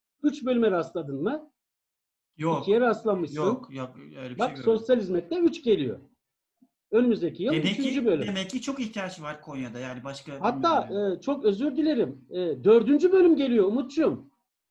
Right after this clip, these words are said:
Speaker 1: Çok özür dilerim. Benim, e, bu tabloyu biz... e,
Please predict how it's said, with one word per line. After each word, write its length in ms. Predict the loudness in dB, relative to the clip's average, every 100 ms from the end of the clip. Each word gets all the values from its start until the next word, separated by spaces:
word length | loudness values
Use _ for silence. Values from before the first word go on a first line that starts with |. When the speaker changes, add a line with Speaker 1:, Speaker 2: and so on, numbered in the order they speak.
| _ _ _
Speaker 1:
Çok 200 | -4 -2
özür 300 | 0 0 2
dilerim. 420 | 4 4 4 -4 _ _ _ _ -2
Benim, 380 | 2 2 2 2
e, 420 | 2 2 0 -2
bu 140 | -4
tabloyu 420 | -2 0 0 0
biz... 320 | -2 -6 -6 -4
e, 380 | -2 -2 -4